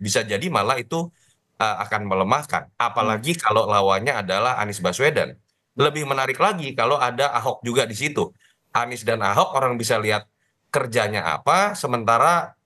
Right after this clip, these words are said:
Speaker 1: dua sosok yang pengen dimajukan ini kita belum tahu sepak terjangnya, tapi punya nama besar.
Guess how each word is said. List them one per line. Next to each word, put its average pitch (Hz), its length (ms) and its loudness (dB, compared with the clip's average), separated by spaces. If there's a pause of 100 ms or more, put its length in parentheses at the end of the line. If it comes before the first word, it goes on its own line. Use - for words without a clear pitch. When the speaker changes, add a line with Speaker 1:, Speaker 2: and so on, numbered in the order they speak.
Speaker 1:
dua 120 320 4
sosok 120 400 -2
yang 113 80 -4
pengen 107 240 -2
dimajukan 104 560 0
ini 165 480 0 (240)
kita 151 240 0
belum 120 320 0
tahu 117 480 0
sepak 113 320 -2
terjangnya, 113 720 -2
tapi 147 320 0
punya 127 180 -2
nama 104 220 0
besar. 87 400 -2